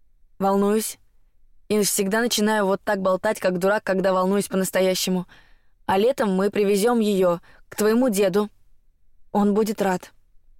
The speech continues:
«Летом. К деду», повторила Элиза, и сквозь веру в будущее вдруг пробился страх.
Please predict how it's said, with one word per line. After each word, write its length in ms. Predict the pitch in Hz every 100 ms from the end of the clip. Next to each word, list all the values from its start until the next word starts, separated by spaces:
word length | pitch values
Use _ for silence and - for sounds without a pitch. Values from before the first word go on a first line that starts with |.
| _ _ - -
«Летом. 460 | 185 196 - 180 185 _ _ _ - _ _ _
К 100 | 190
деду», 420 | 180 185 170 175 190 _ -
повторила 500 | 185 190 190 185 185
Элиза, 420 | 185 185 180 185 - - _ _ -
и 60 | 208
сквозь 380 | - 220 226 196
веру 300 | 202 247 196
в 100 | 180
будущее 440 | 233 220 - 190
вдруг 420 | 175 202 220 - - - - -
пробился 440 | 208 202 208 -
страх. 520 | - - 185 170 -